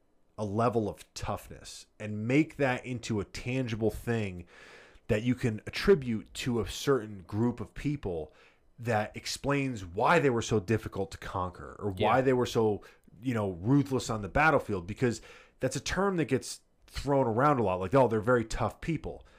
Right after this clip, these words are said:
Speaker 1: But there's a scale. Like everything else, there's always a scale on where you put it. And he was saying that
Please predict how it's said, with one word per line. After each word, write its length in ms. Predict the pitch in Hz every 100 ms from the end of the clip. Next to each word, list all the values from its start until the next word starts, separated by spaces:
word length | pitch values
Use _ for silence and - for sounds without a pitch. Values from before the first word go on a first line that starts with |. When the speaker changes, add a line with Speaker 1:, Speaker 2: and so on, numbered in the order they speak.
| _ _
Speaker 1:
But 160 | 135 135
there's 180 | 139
a 60 | 123
scale. 680 | - - - 190 82 - - _ _ _ _
Like 180 | 127 135
everything 260 | 156 135
else, 100 | 127
there's 140 | 113 107
always 200 | 143 107
a 60 |
scale 680 | 90 - - 156 85 127 - _
on 300 | 107 101 98 - -
where 160 | 98 113
you 140 | 104
put 260 | 98 - 101
it. 200 | 73 - _ - - - -
And 440 | 135 139 131 120 - _ _ _ _ _ _ _ _ _ -
he 120 | 151
was 160 | 135 -
saying 360 | 190 202 151
that 280 | 131 120 -